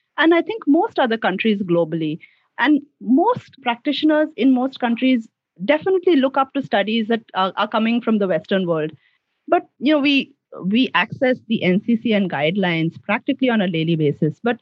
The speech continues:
but we also understand that these guidelines and, and the various, uh,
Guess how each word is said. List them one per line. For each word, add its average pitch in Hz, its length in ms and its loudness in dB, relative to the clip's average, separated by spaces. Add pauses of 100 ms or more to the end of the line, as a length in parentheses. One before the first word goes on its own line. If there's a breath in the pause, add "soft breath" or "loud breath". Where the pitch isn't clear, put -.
(540 loud breath)
but 294 220 -2 (100)
we 311 160 2
also 381 300 2
understand 277 640 0
that 269 200 0
these 294 180 2
guidelines 277 680 0
and, 302 300 2 (100)
and 349 320 0
the 359 80 0
various, 247 560 0
uh, 196 120 0